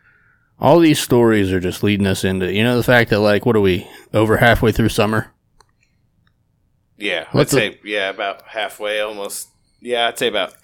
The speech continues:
Speaker 2: yeah, about halfway.
Speaker 1: Did we talk about the cattle shortages that are going on?
Speaker 2: Yeah, we talked about that before.
Speaker 1: Okay. It just seems like we're painting a really nice fucking, really nice little picture for the winter. <laughs> You know,
Speaker 2: <laughs>
Speaker 1: winter's coming.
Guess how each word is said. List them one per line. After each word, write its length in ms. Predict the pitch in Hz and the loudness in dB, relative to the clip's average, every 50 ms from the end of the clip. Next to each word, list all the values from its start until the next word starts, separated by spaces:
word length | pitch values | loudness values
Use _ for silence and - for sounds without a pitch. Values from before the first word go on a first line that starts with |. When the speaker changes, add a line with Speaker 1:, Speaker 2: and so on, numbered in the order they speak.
| - 175 | -6 0
Speaker 2:
yeah, 200 | 190 208 185 190 | 4 6 6 6
about 220 | 190 202 107 - | 6 6 4 4
halfway. 440 | 104 90 82 - 80 69 76 78 - _ _ _ _ _ _ - - - _ _ _ _ _ _ | 0 -4 -4 -6 -8 -12 -12 -12 -14 _ _ _ _ _ _ -20 -20 -20 _ _ _ _ _ _
Speaker 1:
Did 80 | - 117 | -2 0
we 80 | 123 117 | 2 2
talk 220 | 151 135 127 - | 2 2 2 2
about 280 | 123 120 123 123 - - | 2 2 2 2 2 2
the 180 | 107 98 98 - | 0 0 0 2
cattle 280 | - 120 123 131 135 | 2 2 4 4 2
shortages 560 | 127 - 143 135 135 135 131 131 135 135 131 | 0 0 0 2 2 2 0 0 -2 -2 0
that 80 | 127 131 | 0 0
are 80 | 135 135 | 0 0
going 240 | 131 135 135 135 | 0 0 -2 -2
on? 200 | 135 135 135 127 - _ _ | -2 -4 -6 -10 -14 _ _
Speaker 2:
Yeah, 140 | - 165 110 | 0 0 2
we 100 | 110 127 | 2 0
talked 240 | 113 135 120 110 - | 0 0 0 0 -2
about 220 | 95 101 95 - | -4 -6 -6 -4
that 180 | - 92 87 - | -4 -6 -6 -6
before. 260 | - 110 117 98 - 90 | -6 -6 -6 -4 -2 -4
Speaker 1:
Okay. 180 | 90 92 107 117 | -4 -2 -2 -2
It 40 | 135 | 0
just 240 | - 208 190 - | 2 2 2 2
seems 240 | - 214 214 185 - | 2 2 2 2 2
like 180 | 147 139 - - | 2 2 2 2
we're 80 | 156 | 0
painting 300 | - - 143 139 131 113 | 0 2 0 0 0 0
a 40 | 110 | 0
really 240 | 110 120 123 127 117 | 2 4 4 4 4
nice 340 | 113 117 117 113 107 - - | 4 2 2 2 0 0 -2
fucking, 440 | - 120 110 107 - 98 90 87 - - - - _ _ _ _ _ _ _ _ | -2 0 0 0 0 -2 -4 -4 -6 -14 -20 -20 _ _ _ _ _ _ _ _
really 240 | 139 143 139 135 120 | -6 -4 -2 -2 0
nice 360 | 113 117 113 110 104 - - | 0 0 0 -2 -2 -2 -4
little 120 | 113 101 87 | -4 -4 -4
picture 340 | - - 113 - - - - | -4 -4 -6 -8 -12 -14 -14
for 180 | - - 95 | -10 -8 -6
the 100 | 90 90 | -6 -4
winter. 400 | 90 95 95 95 92 87 - - _ _ _ _ - - - - | -6 -6 -4 -4 -6 -6 -8 -12 _ _ _ _ -20 -20 -8 -4
<laughs> 420 | - - - - - - - - - | -2 -2 -2 -4 -10 -20 -12 -4 -2
You 160 | - 127 110 | 0 0 2
know, 180 | - - 110 - 147 127 117 104 113 - 95 98 - - - 117 - | 2 2 0 0 0 0 -2 -2 -4 -4 -6 -6 -8 -8 -10 -12 -6
Speaker 2:
<laughs> 60 | - | -2
Speaker 1:
winter's 400 | 104 120 135 - - - - - | 0 0 0 0 0 -2 -4 -2
coming. 380 | - 117 98 80 82 73 - | -2 -2 -2 -2 -4 -8 -10